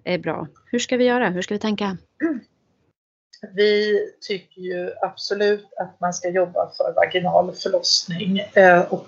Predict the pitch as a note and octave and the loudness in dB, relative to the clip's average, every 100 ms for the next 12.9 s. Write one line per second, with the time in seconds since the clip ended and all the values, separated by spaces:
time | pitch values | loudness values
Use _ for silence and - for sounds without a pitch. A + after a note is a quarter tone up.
0 | - - A3 F3+ F3+ G3+ G#3 G#3 F#3 - | -10 6 8 8 6 6 4 2 0 4
1 | F#3 F#3 F3 F3 F3 E3+ - F#3+ F3+ F3+ | 6 4 2 -2 -2 -4 2 2 4 0
2 | F#3 F#3 F#3 F3+ F#3 F#3+ F3 F3 F#3+ G3 | 0 0 2 2 4 2 2 -2 -8 -10
3 | - _ _ _ _ _ _ _ _ - | -12 _ _ _ _ _ _ _ _ 0
4 | G3+ F#3+ F#3 F3+ F3+ F3+ F#3 F#3 - _ | 6 8 10 10 8 2 -2 -8 -18 _
5 | _ _ _ F#3+ G#3+ G#3+ G#3+ - A3+ G#3+ | _ _ _ -2 -2 0 -2 2 0 2
6 | G3+ G3 G3+ G3 _ - F#3 F#3+ F#3 G3 | -4 -4 -6 -6 _ -12 -8 -8 -4 -4
7 | G3 - G#3+ G#3 G#3 G3+ F#3+ F#3+ G4 G#3 | -4 -4 -8 0 2 4 8 8 8 2
8 | - G3 - F#3+ F#3 F3+ G#3 G3+ - G3 | 2 2 6 6 6 4 2 2 4 8
9 | G3 F#3+ F#3 F#3 G3+ F#3 F3+ F#3 F#3 F3 | 10 8 4 4 4 4 -2 -2 -4 2
10 | F#3+ F#3+ F#3+ F3+ - - G#3 A3+ A3 - | 2 2 -4 -16 -14 0 4 4 2 6
11 | G#3 G#3 G3+ G3 G3+ G#3 G#3 _ G4+ - | 6 8 8 8 8 6 -2 _ -6 -4
12 | - - G3 G3+ G3+ G3 G3 G3 F#3 | -4 6 8 8 4 4 0 2 0